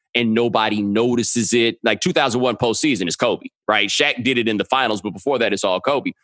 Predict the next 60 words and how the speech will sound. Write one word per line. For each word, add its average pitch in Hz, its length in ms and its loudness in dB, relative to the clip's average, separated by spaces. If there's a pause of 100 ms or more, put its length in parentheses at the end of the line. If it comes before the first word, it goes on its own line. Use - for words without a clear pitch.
(280)
And 123 100 2
I 156 120 2
had 143 220 0
to 131 100 -2
really 135 320 0
become 117 340 0
an 104 60 0
adult 95 640 -2
to, 113 80 0
like, 95 260 0
fully 113 220 0
get 101 320 0
what 104 260 0
it 95 100 2
was 95 560 0
that 92 140 0
he, 127 340 0
like, 107 200 2 (680)
why 160 360 0
he 160 180 0
was 143 320 2
the 120 100 -2
way 120 200 0
he 113 200 0
was 87 760 0
about 107 340 0
some - 140 -4
things 104 300 -2
that 98 100 0
used 110 240 -2
to 87 60 -10
drive 90 280 0
me 90 100 -2
crazy 87 540 -2 (240)
made 107 180 2
a 92 60 2
lot 95 240 2
more 87 160 0
sense. - 380 -2
And 95 100 -2
then 92 80 0
after 139 240 0
he 120 80 0
died, 135 340 2
I 110 60 2
used 165 180 -2
to - 80 0
talk 143 60 0
about 123 140 -2
this 131 140 -2
when 123 80 0
he 120 40 0
was 110 80 -2
alive, 123 380 0
but 110 80 0
it 107 40 2
really 120 220 0
hit 120 180 -2
me 123 120 0
most. 127 320 0